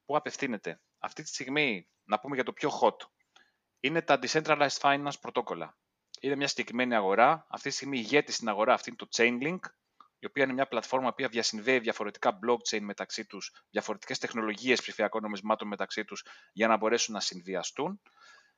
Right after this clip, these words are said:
Και υπάρχουν από εκεί και πέρα ένα σωρό άλλα. Ένα από τα project αυτά αυτή τη στιγμή είναι το Uniswap, το οποίο τη στιγμή που μιλάμε είναι το,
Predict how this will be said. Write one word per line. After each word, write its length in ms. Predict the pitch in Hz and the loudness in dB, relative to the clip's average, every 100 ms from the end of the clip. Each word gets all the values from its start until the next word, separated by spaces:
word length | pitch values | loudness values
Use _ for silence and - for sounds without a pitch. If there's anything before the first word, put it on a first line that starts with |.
| _ _ _ - | _ _ _ -6
Και 100 | 135 | -2
υπάρχουν 300 | - 139 180 | 0 2 0
από 100 | 147 | -2
εκεί 140 | - | -2
και 60 | - | 2
πέρα 260 | 160 135 - | 4 4 4
ένα 320 | 156 175 123 | 4 4 2
σωρό 320 | - 98 90 | 0 0 2
άλλα. 420 | 87 90 139 - _ _ - _ _ | 2 2 -2 -4 _ _ -20 _ _
Ένα 220 | - 185 175 | 2 4 4
από 300 | 156 - 123 | 2 -4 -2
τα 0 | 147 | -2
project 200 | 139 120 | -2 -6
αυτά 280 | - 135 | -2 0
αυτή 220 | 120 - - | 0 -2 -14
τη 60 | |
στιγμή 580 | - 104 107 120 101 - _ | -12 -8 -6 -4 -6 -8 _
είναι 180 | 123 131 | -4 -4
το 120 | - | -4
Uniswap, 580 | 98 117 117 - 127 143 - _ _ _ - _ - | -6 -4 -2 2 2 2 -2 _ _ _ -20 _ -2
το 180 | 117 | 2
οποίο 440 | 110 147 151 120 - | 2 2 4 4 2
τη 80 | 117 | -6
στιγμή 320 | - 117 156 | -6 -4 -4
που 120 | 139 | -4
μιλάμε 640 | 117 113 123 117 104 85 _ _ _ _ | -2 4 4 4 0 -2 _ _ _ _
είναι 480 | - 139 127 98 - _ - - _ - | -2 4 4 4 0 _ -20 -20 _ -8
το, 160 | 117 | -8